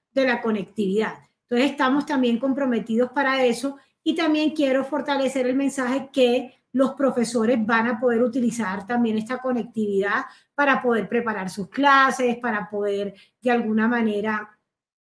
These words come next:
tener, eh, alguna situación que requiera tener el colegio para poder estar, eh, y que no tengan conectividad en sus casas, también pueden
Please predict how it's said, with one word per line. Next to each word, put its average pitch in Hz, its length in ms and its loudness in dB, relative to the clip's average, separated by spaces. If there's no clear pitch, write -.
tener, 233 680 2
eh, 254 220 2
alguna 240 400 2
situación 233 460 -2
que 247 80 -2
requiera 214 400 -2
tener 226 260 -2
el 226 140 -2
colegio 226 640 -2
para 233 400 2
poder 220 480 0
estar, 233 440 -2
eh, 214 360 0
y 240 140 -2
que 240 100 0
no 214 160 -2
tengan 247 320 -2
conectividad 233 560 -2
en 196 80 -6
sus 247 200 -10
casas, 311 500 -2
también 220 340 -2
pueden 220 420 -4